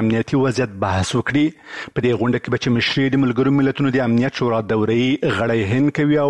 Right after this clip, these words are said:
هغه د افغانستان د حکومت، ناروې او استونیا په غوښتنه رابلل شوي، د طالبانو لخوا پر زیات شوي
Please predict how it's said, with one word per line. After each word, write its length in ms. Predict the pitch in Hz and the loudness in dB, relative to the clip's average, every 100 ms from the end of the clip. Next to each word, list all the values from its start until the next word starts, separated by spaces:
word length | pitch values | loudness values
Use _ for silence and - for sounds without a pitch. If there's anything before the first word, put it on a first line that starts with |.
| 131 | 0
هغه 160 | 135 135 | 0 0
د 60 | 139 | -2
افغانستان 440 | - 127 - 139 | -2 -2 0 0
د 100 | 131 131 | 2 0
حکومت، 460 | - 131 135 - - - - 127 | 0 0 -2 -6 -16 -8 -2 0
ناروې 380 | 117 107 110 143 | 2 2 2 2
او 40 | 147 175 | 2 2
استونیا 400 | 143 - 143 131 117 | 0 0 0 0 -2
په 80 | 101 | -2
غوښتنه 340 | - - 123 110 | -2 -2 -2 0
رابلل 360 | 104 110 101 - | 0 0 0 0
شوي، 200 | 139 151 - - - | 0 0 -4 -10 -2
د 100 | 131 127 | -2 0
طالبانو 400 | 139 131 147 147 | -2 0 0 0
لخوا 180 | 135 135 - | 0 -2 -2
پر 80 | 117 95 | -4 -2
زیات 240 | 110 - | -2 -2
شوي 180 | - 160 | 0 0